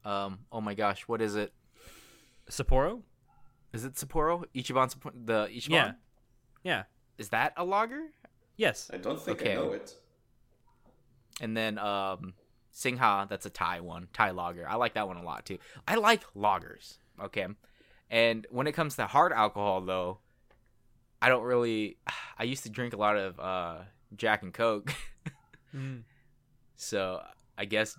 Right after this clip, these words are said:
Speaker 1: Jack and Coke. <laughs>
Speaker 2: All right. Uh,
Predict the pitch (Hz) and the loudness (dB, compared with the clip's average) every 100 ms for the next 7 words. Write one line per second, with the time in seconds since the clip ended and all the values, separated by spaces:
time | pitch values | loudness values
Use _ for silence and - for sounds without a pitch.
0 | 107 113 107 107 107 110 113 160 - 139 | -4 2 2 0 -2 0 0 -2 -8 -16
1 | - - _ _ _ _ _ _ _ _ | -16 -20 _ _ _ _ _ _ _ _
2 | _ 117 170 156 202 - - _ _ - | _ -8 -6 -6 -10 -16 -20 _ _ -20
3 | _ _ _ _ _ - 117 113 | _ _ _ _ _ -2 0 0